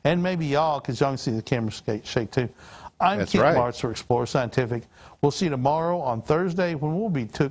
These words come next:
Speaker 1: talking about, uh, On the Wing. We'll be doing a bird watching show. And I have a, added a couple of birds, uh, to my life list. We'll be talking about those tomorrow as well. Uh, look forward to talking to you. Thanks for joining us. Have a great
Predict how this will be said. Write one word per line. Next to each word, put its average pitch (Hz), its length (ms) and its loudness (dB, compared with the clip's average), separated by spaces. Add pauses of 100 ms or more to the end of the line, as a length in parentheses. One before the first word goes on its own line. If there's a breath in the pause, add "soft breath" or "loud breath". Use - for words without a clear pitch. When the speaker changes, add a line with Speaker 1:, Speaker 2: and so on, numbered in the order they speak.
Speaker 1:
talking 147 400 0
about, 127 460 0 (540 soft breath)
uh, - 80 0
On 160 640 -2
the 165 80 0
Wing. 123 240 -2
We'll 123 100 -2
be 117 120 0
doing 120 520 -2
a 110 60 -2
bird 113 300 2
watching 104 440 -2
show. 113 220 0
And 135 100 2
I 139 60 0
have 147 200 0
a, 120 100 -2 (540 loud breath)
added 147 240 2
a 143 40 -6
couple 160 320 2
of 120 120 -4
birds, 170 560 0 (120)
uh, 147 380 0
to 160 180 0
my 143 140 0
life 135 400 0
list. 233 320 -2
We'll 135 80 0
be 127 100 -4
talking 123 280 0
about 117 200 -2
those 104 220 -2
tomorrow 98 380 -4
as 95 120 -12
well. 104 180 -4 (520 loud breath)
Uh, 139 200 2
look 147 160 -2
forward 196 200 0
to - 40 -18
talking 190 300 0
to 208 100 -2
you. 226 220 -6 (160)
Thanks 180 220 0
for 127 100 -4
joining 123 300 0
us. - 180 -10 (380 loud breath)
Have 185 280 0
a 151 60 -2
great 120 600 -2